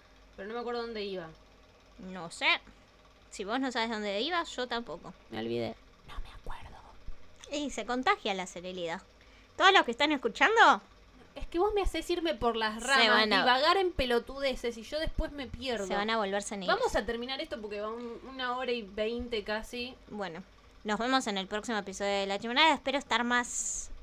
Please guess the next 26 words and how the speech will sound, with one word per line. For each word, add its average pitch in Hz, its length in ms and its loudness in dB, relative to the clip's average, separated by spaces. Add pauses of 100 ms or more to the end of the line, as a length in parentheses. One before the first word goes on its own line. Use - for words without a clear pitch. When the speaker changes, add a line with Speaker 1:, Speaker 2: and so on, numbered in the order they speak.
Speaker 2:
más 240 220 8
senil, 247 320 4
no, 226 140 6
menos 220 320 6
senil. 180 380 -6
Speaker 1:
Es - 100 -8
el 190 100 -4
calor. 180 380 -8 (320)
Speaker 2:
Eh, 208 340 6
sí, 202 160 0
porque 185 480 0
hace 208 640 4
dos 226 260 0
semanas 254 300 4
que 233 60 -2
nos 190 120 -2
estamos 208 320 -2
cocinando 202 600 -2
al 180 80 -2
espiedo. 208 640 0 (100)
Speaker 1:
Cuarenta 202 500 -6
grados 180 320 -4
vuelta 175 240 -6
y 160 40 -10
vuelta. 147 320 -12 (240)
Speaker 2:
Y 185 800 0